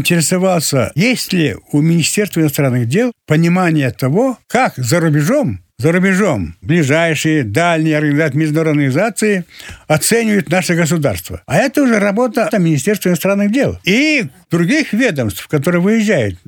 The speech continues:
в эту, со своими направ-, со своими пр-, программами. Чем больше положительных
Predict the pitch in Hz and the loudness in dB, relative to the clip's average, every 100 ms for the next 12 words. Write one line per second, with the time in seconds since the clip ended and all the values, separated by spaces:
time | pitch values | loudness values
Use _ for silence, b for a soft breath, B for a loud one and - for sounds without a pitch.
0 | - 156 147 147 127 107 113 - 139 175 | -6 -2 0 2 0 -2 -6 -2 0 2
1 | 170 170 170 185 131 B B B 151 180 | 2 2 0 -2 -4 B B B 2 2
2 | 160 180 156 135 185 190 131 101 85 - | 2 0 0 -2 0 0 0 -2 -6 -6
3 | - 214 180 190 240 190 175 143 92 _ | 0 0 0 0 0 0 0 0 -2 _
4 | 170 190 185 202 185 170 143 | 0 0 0 -2 0 -2 -2